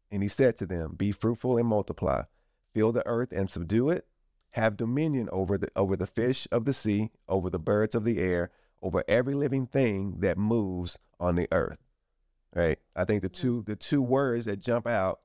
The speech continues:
Speaker 1: right, and we're talking about building something,
Speaker 2: Mm-hmm.
Speaker 1: establishing something,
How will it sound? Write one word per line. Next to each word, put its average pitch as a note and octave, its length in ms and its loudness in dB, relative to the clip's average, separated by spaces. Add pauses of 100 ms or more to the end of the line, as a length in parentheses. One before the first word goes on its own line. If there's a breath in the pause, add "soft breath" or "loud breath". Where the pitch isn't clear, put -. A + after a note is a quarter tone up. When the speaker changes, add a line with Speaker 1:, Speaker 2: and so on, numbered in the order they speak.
(100)
Speaker 1:
right, F#2 200 2
and D#2 100 -2
we're F#2+ 100 0
talking G2+ 300 0
about F#2 380 0 (420)
building B2 400 2
something, F2+ 560 -2 (120)
Speaker 2:
Mm-hmm. F#3+ 240 -14
Speaker 1:
establishing G#2 680 -2
something, F2+ 580 0